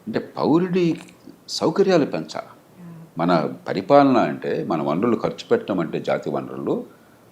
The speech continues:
Speaker 1: పౌరుడి జీవితం ప్రశాంతంగా, సుఖప్రదంగా, ఉత్పాదకత ఉండేట్టుగా, మనసు చీకాకులు లేకుండా ఉండాలి. అది లేని ప్రభుత్వాలు ప్రభుత్వాలు కాదు,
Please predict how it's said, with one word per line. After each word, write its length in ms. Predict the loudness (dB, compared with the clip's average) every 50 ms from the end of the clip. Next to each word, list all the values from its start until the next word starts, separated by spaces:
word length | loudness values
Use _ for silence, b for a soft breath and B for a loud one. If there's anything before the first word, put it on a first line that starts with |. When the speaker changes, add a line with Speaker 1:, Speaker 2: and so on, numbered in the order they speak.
| -12 -6
Speaker 1:
పౌరుడి 300 | -2 0 2 2 4 2
జీవితం 480 | 4 4 6 6 6 4 2 2 0 0
ప్రశాంతంగా, 880 | 0 -2 -4 -2 0 2 2 2 0 -2 -4 -6 -6 -4 -6 -6 -6 -8 -12 -18 -20 -20 _ _ _ _ _ _ _ _ _ _ _ _ _ _ _ _ -16 -12
సుఖప్రదంగా, 800 | -8 -6 -2 -2 -2 0 0 0 0 0 -2 -4 0 0 0 0
ఉత్పాదకత 580 | 0 -2 -6 0 4 4 4 4 2 -2 0 0
ఉండేట్టుగా, 640 | 0 0 0 0 -2 -2 -4 -4 -4 -4 -4 -4 -8 -18 -20 _ _ _ _ _ _ _ _ _ _ _ _ _ _ -4
మనసు 400 | -2 0 0 0 -2 -4 -2 -2
చీకాకులు 360 | 0 4 4 4 4 4 2 2
లేకుండా 380 | 2 2 0 -2 -6 -6 -6
ఉండాలి. 260 | -6 -6 -8 -10 -12 -12 -18 -20 _ _ _ _ _ _ _ _ _ _ _ _ _ _ _ _ _ _ _ _ _ _ _ _ _ -4
అది 200 | -2 0 0 2
లేని 320 | 4 4 4 4 4 2 2
ప్రభుత్వాలు 520 | 4 4 4 4 2 -2 0 0 0 2
ప్రభుత్వాలు 480 | 4 4 4 4 2 4 4 6 6 6
కాదు, 260 | 4 4 2 2